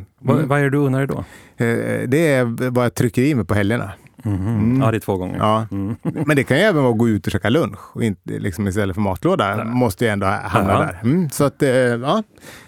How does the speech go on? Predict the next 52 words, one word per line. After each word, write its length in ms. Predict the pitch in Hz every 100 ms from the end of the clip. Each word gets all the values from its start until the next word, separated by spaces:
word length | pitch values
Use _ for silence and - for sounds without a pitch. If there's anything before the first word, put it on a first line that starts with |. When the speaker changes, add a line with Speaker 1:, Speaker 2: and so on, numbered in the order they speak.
| _ -
Speaker 2:
en 220 | 180 190
till 80 | 151
två 140 | 120
gånger. 240 | 90 92
Speaker 1:
Mm, 220 | 113 104 113
det 60 |
är 120 | 107
g-, 340 | 92 95 - - -
skulle 200 | - 98
jag 60 |
säga, 140 | 95 98
gränsfall. 580 | 107 104 101 - - -
Men 420 | 180 180 131 120
du, 160 | 120 -
men 360 | 127 - 143 156
en 140 | 185
till 60 | -
två 100 | 104
gånger, 120 | 101
Speaker 2:
För 60 | 117
Speaker 1:
absolut. 200 | 143 160
Speaker 2:
mig 180 | 165 147
är 140 | 120
det 260 | 107 101 98
lite 280 | 98 92
lyx. 320 | 101 101 - -
Speaker 1:
Ja. 220 | 113 135 -
Speaker 2:
Ja. 220 | 110 147 - - - _ _ 113
Speaker 1:
Eh, 180 | 104 101 -
punkt 200 | 135 135
nummer 100 | 135
tre, 240 | - 123 92
civil 640 | - - 117 104 98 101
olydnad. 720 | - 147 107 104 147 160 101 101
Speaker 2:
Ja. 180 | 107 120
Speaker 1:
Och 100 | 131
här 120 | 143
pratar 280 | 175 147 120
vi 40 |
om 80 | 110
de 120 | 117
små 460 | - - 165 180 165
sakerna 500 | - 110 107 110 104
som 260 | 117 110
du 260 | 107 127 117
gör 500 | 95 104 101 104 104 _ _ -
trots 420 | 139 160 214 - 131
att 80 |
du 140 | 127 113
vet 400 | 92 101 92 -
att 100 | 98
det 160 | 98